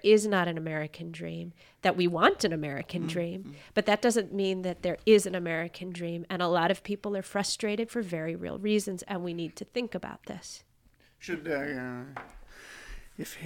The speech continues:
Speaker 2: if Hillary's, uh, Hillary Clinton will be the president, should she find a place for, uh, Bernie Sanders in her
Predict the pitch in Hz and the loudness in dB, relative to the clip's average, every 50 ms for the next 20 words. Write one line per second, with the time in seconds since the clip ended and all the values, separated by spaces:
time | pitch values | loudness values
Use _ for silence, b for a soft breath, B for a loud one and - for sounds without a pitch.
0 | - - - 135 - - 135 156 156 151 147 139 135 120 120 127 131 131 131 127 | -8 -6 -6 -6 -4 -2 0 4 6 6 6 6 6 2 0 2 2 4 4 4
1 | 127 127 143 135 127 127 113 - - - 143 131 - - 123 120 120 120 117 123 | 2 2 0 0 0 0 -2 -4 -4 -2 -2 -2 0 0 0 0 0 -2 -6 -6
2 | 135 120 117 113 117 - - _ - 156 156 151 143 135 135 135 127 110 - - | -6 -6 -4 -6 -6 -10 -10 _ 4 6 6 6 6 4 4 2 0 -2 -4 -4
3 | - - 123 113 - - 127 123 - - 127 123 123 117 - - 123 127 139 - | -2 -2 -2 -2 0 0 0 0 2 2 2 4 2 2 0 0 0 0 0 -2
4 | - - 160 160 165 180 170 170 165 160 165 165 160 160 - 165 156 156 151 - | -6 -6 -4 -4 -4 -4 -6 -6 -8 -8 -10 -10 -10 -10 -6 -6 -6 -6 -4 0
5 | - 165 147 156 156 156 160 165 - - 139 127 117 117 120 123 | 2 2 4 4 4 2 0 -2 -2 -4 -2 -2 -2 -2 -2 -6